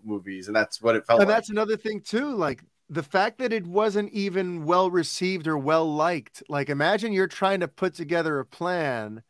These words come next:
Speaker 2: and this big world building movie comes out and basically gets panned by the critics and essentially, like, is gonna struggle to break even at the box office,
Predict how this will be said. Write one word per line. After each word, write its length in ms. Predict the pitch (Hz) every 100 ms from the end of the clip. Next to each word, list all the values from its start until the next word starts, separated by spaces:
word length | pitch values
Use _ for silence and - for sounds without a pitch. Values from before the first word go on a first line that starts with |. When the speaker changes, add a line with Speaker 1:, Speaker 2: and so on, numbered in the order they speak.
| _ -
Speaker 2:
and 280 | 156 151
this 220 | 143 156 131
big 520 | 113 156 175 208 180
world 1040 | 160 120 127 165 196 202 208 208 160 127
building 560 | 127 190 202 180 185 175
movie 460 | 170 190 208 165 143
comes 400 | - 139 127 113
out 360 | 120 110 107 _ _ _ _ -
and 220 | - 151 139
basically 600 | 170 196 165 185 175 156
gets 300 | 160 147 - _
panned 560 | - 165 185 220 226 180
by 180 | 196
the 100 | 190
critics 640 | 175 185 175 175 - - - _ - -
and 320 | 160 151 147 165
essentially, 720 | 143 190 196 156 190 175 165
like, 320 | 156 143 139 -
is 120 | 127
gonna 220 | 165 156
struggle 540 | - - 175 180 190 160
to 100 | 160
break 400 | 135 160 156 -
even 360 | 175 165 143 131
at 140 | 117
the 80 | 127
box 340 | 135 143 -
office, 420 | 135 113 - 110